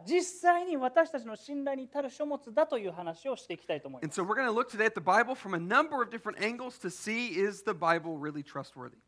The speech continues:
Speaker 1: では、えー、まず一番最初に皆さんのと一緒にはっきりさせていきたい点があります。
Speaker 2: But there's one thing that at the very beginning I wanna make super clear to us.
Speaker 1: はい、今出てますけども、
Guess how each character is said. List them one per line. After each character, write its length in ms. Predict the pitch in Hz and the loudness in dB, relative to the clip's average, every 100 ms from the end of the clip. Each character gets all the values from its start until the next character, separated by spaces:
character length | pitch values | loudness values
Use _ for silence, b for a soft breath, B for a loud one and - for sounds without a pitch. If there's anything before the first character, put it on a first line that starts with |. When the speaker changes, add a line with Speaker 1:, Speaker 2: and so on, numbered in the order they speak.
| _ _ _ - | _ _ _ 4
Speaker 1:
で 80 | 269 | 6
は、 180 | 247 - - | 6 0 -10
え 180 | 170 165 | -6 -4
ー、 40 | |
ま 180 | 170 269 | 0 0
ず 260 | 269 190 - _ - | 2 -2 -8 _ -14
一 220 | 247 294 | -12 2
番 220 | 302 302 | 2 4
最 160 | 294 277 | 2 2
初 120 | 277 | 0
に 140 | 277 | -6
皆 240 | 233 233 240 | -4 -4 -4
さ 160 | 214 | -6
ん 80 | 185 | -8
の 160 | 151 156 _ _ | -10 -12 _ _
と 80 | - | -10
一 140 | 165 | -10
緒 100 | - | -10
に 200 | 185 185 _ b | -12 -14 _ b
は 120 | - | -10
っ 40 | 285 - | -10 -2
き 100 | 381 | -2
り 80 | |
さ 140 | 294 196 | -2 -8
せ 80 | 190 | -10
て 120 | 175 | -10
い 40 | |
き 80 | - | -8
た 100 | 165 | -8
い 80 | 196 _ _ _ - | -8 _ _ _ -6
点 140 | 185 | -4
が 140 | 135 - | -4 -6
あ 60 | 143 | -8
り 60 | |
ま 120 | 131 120 | -8 -14
す。 160 | - - | -18 -10
Speaker 2:
But 60 | |
there's 220 | 147 151 | -6 -2
one 120 | 208 226 | -2 -2
thing 220 | 226 214 | -4 -2
that 140 | 180 | -2
at 60 | 143 | -2
the 60 | |
very 180 | 147 185 | 0 2
beginning 320 | 165 147 175 | 2 2 2
I 80 | 170 | 2
wanna 180 | 160 156 | 0 -2
make 180 | 151 143 | -2 -4
super 500 | - - 233 202 180 | -8 -10 -8 -6 -8
clear 320 | - 180 165 160 | -6 -4 -4 -4
to 160 | 160 - | -8 -8
us. 240 | - - | -12 -14
Speaker 1:
は 80 | 165 | -8
い、 60 | 180 | -4
今 160 | 214 | -2
出 80 | 208 | 0
て 80 | 226 | 0
ま 120 | 196 | -2
す 60 | 185 | -4
け 80 | 160 | -6
ど 80 | |
も、 260 | 165 175 - | -4 -4 -6